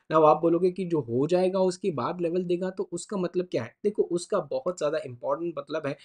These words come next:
और इसलिए कई बार होता क्या है कि due to the lack of information हमें लगता है कि ये जो इंडिकेटर और टूल है, ये अच्छा नहीं है,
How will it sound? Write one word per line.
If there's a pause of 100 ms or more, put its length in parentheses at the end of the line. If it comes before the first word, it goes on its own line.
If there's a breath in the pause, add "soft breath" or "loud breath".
(260 loud breath)
और
इसलिए
कई
बार
होता
क्या
है
कि
due
to
the
lack (120)
of
information
हमें
लगता
है
कि
ये
जो
इंडिकेटर
और
टूल
है,
ये
अच्छा
नहीं
है,